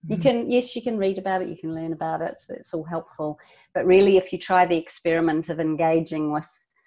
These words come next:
Speaker 1: this inner authority that is yours, if you start making decisions using this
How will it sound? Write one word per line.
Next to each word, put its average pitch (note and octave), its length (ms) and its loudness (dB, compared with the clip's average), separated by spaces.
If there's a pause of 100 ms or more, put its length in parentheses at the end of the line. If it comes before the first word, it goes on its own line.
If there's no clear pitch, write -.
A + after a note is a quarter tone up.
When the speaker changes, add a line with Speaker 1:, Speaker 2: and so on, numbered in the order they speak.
(360)
Speaker 1:
this - 260 -10 (100)
inner D#3+ 600 4 (480)
authority E3 960 2
that D3 120 -6
is D3 200 -6
yours, D#3 400 -2
if - 100 -18
you D#3+ 60 -4
start E3 380 2
making D#3+ 340 0
decisions D#3+ 920 0
using D3 400 -2
this D3+ 360 -6